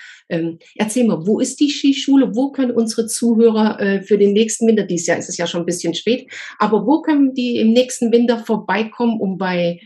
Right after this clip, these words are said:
Michi Gerg Skifahren zu lernen oder, äh, schneller zu fahren, besser zu fahren, sicherer,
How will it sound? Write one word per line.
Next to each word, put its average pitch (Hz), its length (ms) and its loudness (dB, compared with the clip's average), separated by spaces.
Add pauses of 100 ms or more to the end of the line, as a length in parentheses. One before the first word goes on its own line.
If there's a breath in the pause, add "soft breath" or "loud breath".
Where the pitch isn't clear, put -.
Michi 220 340 2
Gerg 175 260 -2
Skifahren 196 540 -2
zu 165 160 -2
lernen 190 380 0 (320 loud breath)
oder, 180 500 0
äh, 170 420 -4
schneller 165 440 0
zu 233 140 -4
fahren, 247 340 -4
besser 175 320 -4
zu 202 100 -6
fahren, 175 320 -6
sicherer, 208 400 -8